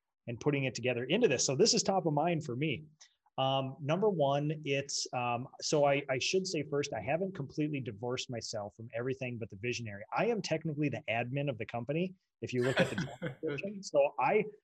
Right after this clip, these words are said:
Speaker 1: I wrote out my own job description this year, and no surprises, Brandon, there's about eight job positions I hold, either ten percent or a hundred percent in there. So,
Speaker 2: Yeah.
Speaker 1: uh,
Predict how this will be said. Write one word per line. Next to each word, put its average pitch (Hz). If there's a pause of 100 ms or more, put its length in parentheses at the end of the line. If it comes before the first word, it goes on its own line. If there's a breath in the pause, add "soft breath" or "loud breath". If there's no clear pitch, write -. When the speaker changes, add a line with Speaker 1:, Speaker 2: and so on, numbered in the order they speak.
(200)
Speaker 1:
I 175
wrote 175
out 131
my 123
own 151
job 151
description 135
this 110
year, 117
and 123
no 156
surprises, 175
Brandon, 123 (180)
there's 143
about 143 (100)
eight 175 (280)
job 143
positions 131
I 117
hold, 127 (340 soft breath)
either 143
ten 175
percent 165
or 165
a -
hundred 147
percent 117
in 135
there. 92
So, 120 (260 loud breath)
Speaker 2:
Yeah. 131
Speaker 1:
uh, 113